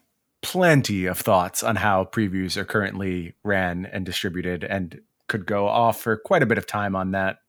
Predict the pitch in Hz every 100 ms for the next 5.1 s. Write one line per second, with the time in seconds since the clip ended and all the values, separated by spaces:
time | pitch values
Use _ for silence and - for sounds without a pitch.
0 | _ 101 90 92 90 90 - - - -
1 | - 196 190 196 151 113 107 - 90 87
2 | - 87 - 95 87 87 85 82 _ -
3 | - 87 87 85 87 90 82 87 85 82
4 | 80 90 _ - 90 82 82 - 104 92